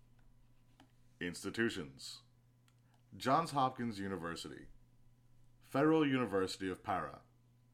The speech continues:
University of North Carolina Hospitals. Universidad Federal de Sao Paulo. Quote,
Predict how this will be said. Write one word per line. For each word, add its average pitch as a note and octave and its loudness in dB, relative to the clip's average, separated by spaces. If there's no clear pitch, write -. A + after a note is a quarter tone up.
University G2 2
of A2 0
North B2 0
Carolina A#2 2
Hospitals. F#2+ -6
Universidad A#2+ 2
Federal A2+ 2
de G2 -4
Sao G#2 -2
Paulo. D#2+ -6
Quote, - 4